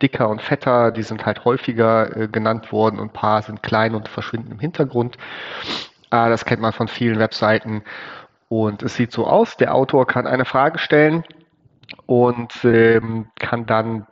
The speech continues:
entweder das Ergebnis, äh, freischalten für alle Teilnehmer oder halt auch nicht. Aber im Default ist es für alle freigeschaltet.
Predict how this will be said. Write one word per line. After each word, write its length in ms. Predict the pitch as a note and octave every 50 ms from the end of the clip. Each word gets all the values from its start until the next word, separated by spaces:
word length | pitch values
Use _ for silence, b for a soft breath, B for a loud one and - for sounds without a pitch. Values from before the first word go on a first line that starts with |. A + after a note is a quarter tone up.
| _ _ -
entweder 480 | - B2 A2+ A2 - - A2+ A2 A2
das 200 | G#2+ A2 - -
Ergebnis, 680 | A2+ A2 G#2 A2 A2 - - A2 G#2+ G#2+ - - - -
äh, 120 | - - -
freischalten 560 | - - D3+ G3 G3+ - - D#3 - - C#3
für 180 | - - B2
alle 200 | - A#2+ B2 A#2+
Teilnehmer 680 | - - - A#2+ A#2 A2+ A#2+ A#2 A2+ A2+ A2+ A2 A2+ -
oder 380 | - A2+ A2+ A2 G#2 A2 A2 A2
halt 200 | A2+ A2+ - -
auch 280 | - - - - - - - - _ _ _ -
nicht. 440 | - - E3 A3 - - - -
Aber 280 | B2+ A2+ G#2+ A2+ A2 G#2+
im 80 | G#2 -
Default 400 | - C3 C#3 - - A#2+ A2 B2
ist 100 | - -
es 120 | A2+ -
für 200 | - - G#2+ -
alle 340 | G#2+ G#2+ G#2+ G#2 G2+ G2 - B B B B B B B
freigeschaltet. 960 | - - - A#2 B2 D3+ E3+ E3+ - - - C3+ C#3 C#3+ - D3 C#3 - -